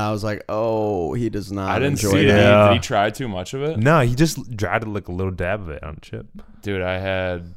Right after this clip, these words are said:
Speaker 2: yeah, the tip of my finger. That's it. And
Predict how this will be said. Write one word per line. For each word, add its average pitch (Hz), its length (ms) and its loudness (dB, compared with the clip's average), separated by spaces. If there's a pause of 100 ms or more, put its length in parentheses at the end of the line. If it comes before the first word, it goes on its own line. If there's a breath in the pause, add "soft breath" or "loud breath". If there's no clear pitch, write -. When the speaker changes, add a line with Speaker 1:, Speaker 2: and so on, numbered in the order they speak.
(100)
Speaker 2:
yeah, 82 380 -12 (1300 loud breath)
the 98 80 -10
tip 90 240 -10
of 92 60 -8
my 92 140 -6
finger. 87 500 -10 (460)
That's 90 240 -8
it. 95 320 -6
And 82 440 -12